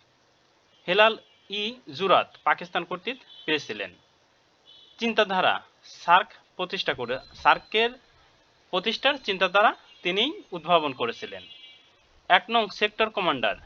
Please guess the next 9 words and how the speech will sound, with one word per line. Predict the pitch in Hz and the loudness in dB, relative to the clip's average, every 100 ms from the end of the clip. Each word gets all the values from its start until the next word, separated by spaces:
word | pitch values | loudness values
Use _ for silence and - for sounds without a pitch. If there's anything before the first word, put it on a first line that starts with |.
| - _ | -20 _
এপ্রিল | 170 180 214 202 | -4 -2 -4 -4
থেকে | 220 214 262 320 - - - - - 127 | -6 -4 -6 -6 -16 -20 -20 -20 -16 -6
জুন | 165 196 247 254 _ _ _ - | -2 -2 -4 -12 _ _ _ -12
উনিশশো | 160 180 220 208 | -6 -2 -2 -2
একাত্তর | 160 147 - | 0 -2 -4
সালে | 123 113 101 92 _ _ _ _ - | -6 -6 -6 -10 _ _ _ _ -10
মুক্তিযোদ্ধার | 147 - 165 170 180 247 | -10 -6 -6 0 2 2
এক | 147 139 165 | 0 -4 -2
নং | 214 | -2